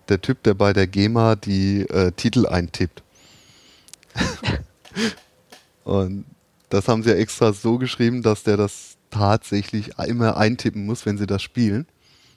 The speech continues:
<laughs> Und das ist schon eine sehr schöne Vorstellung, dass dann so ein armer Hund da sitzt <laughs> und dann eintippen muss, „Ja, der Typ, der bei der gema die Titel eintippt, ist eine ganz arme Sau.“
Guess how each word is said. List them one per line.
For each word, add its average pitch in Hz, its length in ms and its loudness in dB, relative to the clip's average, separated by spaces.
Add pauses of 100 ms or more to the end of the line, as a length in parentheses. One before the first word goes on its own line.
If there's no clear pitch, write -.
(140)
<laughs> 226 1200 2
Und 113 140 0
das 123 60 6
ist 120 60 0
schon 123 160 0
eine 117 80 0
sehr 113 160 4
schöne 123 240 0
Vorstellung, 117 520 0
dass 107 160 0
dann 110 160 0
so 113 100 -4
ein 110 80 -2
armer 104 360 -2
Hund 113 260 -6
da 98 180 4
sitzt 104 340 -4 (500)
<laughs> - 920 -6
und 110 120 -2
dann 107 140 2
eintippen 110 480 -2
muss, 107 160 -12
„Ja, 127 300 4
der 113 200 2
Typ, 127 220 -4
der 104 120 0
bei 101 160 2
der 104 140 4
gema 107 300 -2
die 104 140 -4
Titel - 300 -2
eintippt, 95 480 -8
ist - 240 -18
eine 107 180 -4
ganz - 340 -2
arme 101 300 -6
Sau.“ 98 300 -6